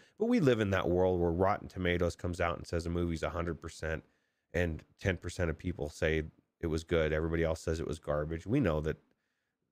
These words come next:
there's these, Wired magazine is bullshit. Like, they don't, they come out and they, they say what they say. It does not reflect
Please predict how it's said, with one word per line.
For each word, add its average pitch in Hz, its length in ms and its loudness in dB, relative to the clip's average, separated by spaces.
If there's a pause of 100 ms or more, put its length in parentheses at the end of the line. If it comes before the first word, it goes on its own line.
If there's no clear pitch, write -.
(720)
there's 87 360 0
these, 90 340 -2 (500)
Wired 92 500 2
magazine 87 560 0
is 104 80 2
bullshit. 101 640 -2 (360)
Like, 92 420 -2
they 95 120 4
don't, 139 260 2 (1040)
they 120 220 2
come 120 240 -2
out 127 200 2
and 92 100 -2
they, 101 200 4 (160)
they 104 120 4
say 113 280 2
what 127 200 0
they 110 120 2
say. 92 320 2
It - 180 -4
does 98 240 2
not 90 320 2
reflect 85 480 -2